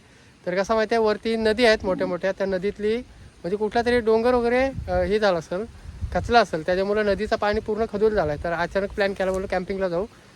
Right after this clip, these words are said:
आणि आलोय अशा भन्नाट लोकेशनवरती. बाजूला तुम्ही बघू शकता वातावरण संध्याकाळचं लय भारी आहे.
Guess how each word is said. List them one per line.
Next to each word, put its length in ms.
आणि 160
आलोय 240
अशा 220
भन्नाट 400
लोकेशनवरती. 500
बाजूला 300
तुम्ही 200
बघू 180
शकता 320
वातावरण 460
संध्याकाळचं 560
लय 100
भारी 220
आहे. 100